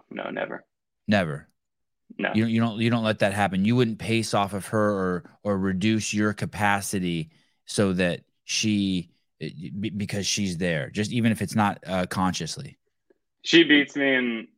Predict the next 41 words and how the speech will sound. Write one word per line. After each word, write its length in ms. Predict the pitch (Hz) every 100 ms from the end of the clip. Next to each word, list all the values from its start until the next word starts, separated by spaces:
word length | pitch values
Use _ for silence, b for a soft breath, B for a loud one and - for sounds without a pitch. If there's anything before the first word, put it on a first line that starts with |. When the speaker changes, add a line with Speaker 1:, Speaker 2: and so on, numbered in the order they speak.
| _ _ -
Speaker 1:
in 200 | 117 110
most 280 | 107 104 110
workouts. 460 | 107 104 101 95 -
So 240 | 107 101
when 140 | 107
I 240 | 107 104 104
Speaker 2:
All 120 | 110
right, 80 | 120
Speaker 1:
do 40 |
Speaker 2:
all 100 | 151
Speaker 1:
it 40 | 151
Speaker 2:
right, 140 | 120
Speaker 1:
not 20 | 101
Speaker 2:
all 40 | 104
right, 120 | 85
all 80 | 98
right. 100 | 104
Speaker 1:
windy, 320 | 107 110 -
yeah, 260 | 98 95 92 -
Speaker 2:
All 80 | 101
right. 100 | 98
Speaker 1:
yeah, 100 | 90
yeah. 80 | 87
Speaker 2:
<laughs> 40 | B B B B B B
So, 320 | - - 180 139 127
so 240 | - 175
when 160 | 151 175
I 60 |
said 260 | 151 156 143
men 300 | 160 139 165
and 160 | 151 147
women 280 | 143 147
are 120 | 139 139
different, 400 | 131 139 127 110
they're 100 | 113
different 360 | 117 113 117
and 60 | 104
the 80 | 101
women 300 | 104 95 92
are 80 |
winning. 280 | 82 76 69